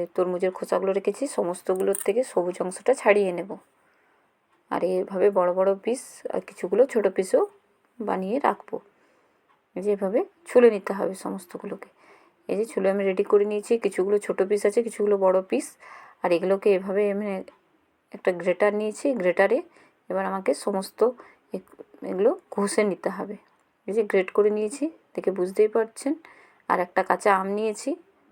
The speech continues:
আমটা দেখে হয়তো হলুদ লাগছে কিন্তু পাকা নয়, কাঁচাই। এটাকে ছুলে নিয়েছি। এবার এটাকেও আমি এই তরমুজের খোসার সঙ্গে একইভাবে গ্রেট করে নেব। কড়াই গরম হতে দিয়ে দিয়েছি।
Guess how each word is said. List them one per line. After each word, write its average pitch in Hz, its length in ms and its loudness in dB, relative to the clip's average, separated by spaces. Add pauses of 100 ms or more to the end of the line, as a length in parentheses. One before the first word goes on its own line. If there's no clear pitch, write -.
(180)
আমটা 185 240 0
দেখে 185 220 0
হয়তো 202 220 4
হলুদ 202 280 2
লাগছে 220 300 0
কিন্তু 247 200 -2
পাকা 202 300 2
নয়, 233 140 -2
কাঁচাই। 220 360 0 (680)
এটাকে 185 280 0
ছুলে 202 280 0
নিয়েছি। 226 360 -2
এবার 254 200 4
এটাকেও 190 380 2
আমি 233 200 0 (500)
এই 202 100 2
তরমুজের 190 440 0
খোসার 196 300 -2
সঙ্গে 208 360 0 (560)
একইভাবে 202 440 0
গ্রেট 202 260 -4
করে 220 200 4
নেব। 175 180 -2 (1200)
কড়াই 185 240 -2
গরম 180 260 0
হতে 202 220 0
দিয়ে 208 160 -4
দিয়েছি। 226 380 -4